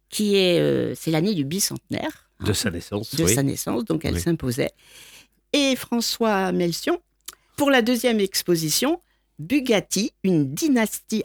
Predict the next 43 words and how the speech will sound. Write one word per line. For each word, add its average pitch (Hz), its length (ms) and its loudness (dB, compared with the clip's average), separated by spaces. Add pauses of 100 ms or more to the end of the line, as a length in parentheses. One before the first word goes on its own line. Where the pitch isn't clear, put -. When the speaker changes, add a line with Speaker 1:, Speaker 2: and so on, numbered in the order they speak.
Speaker 1:
à - 80 2
part. 311 480 0 (300)
Et 175 180 0 (100)
la - 120 -4
première 180 400 -2
question 185 360 0
que - 100 -4
vont 143 260 0
se - 160 -12
poser 147 200 0
les 151 120 0
gens, 320 180 -4
mais 247 100 -2 (280)
quel 175 200 -2
est 165 60 0
le 160 140 -2
lien 208 220 -2
entre 214 220 -4
les 151 160 0
deux ? 233 280 0
Et 170 80 2
je - 120 -6
compte - 220 -8
sur 160 200 -6
vous 208 180 -2
pour 180 160 -2
nous 165 240 0
expliquer - 640 -4 (840)
le 202 320 4
lien. 147 260 2 (640)
Alors, 214 240 2
il 233 100 4
faut 320 160 2
d'abord 285 300 4
commencer 208 400 2
par - 220 -2
ce - 140 2
lieu 214 260 2
absolument 185 380 0
extraordinaire 165 680 0
qu'est 175 100 0
l'ancien 175 360 2
évêché. 170 520 2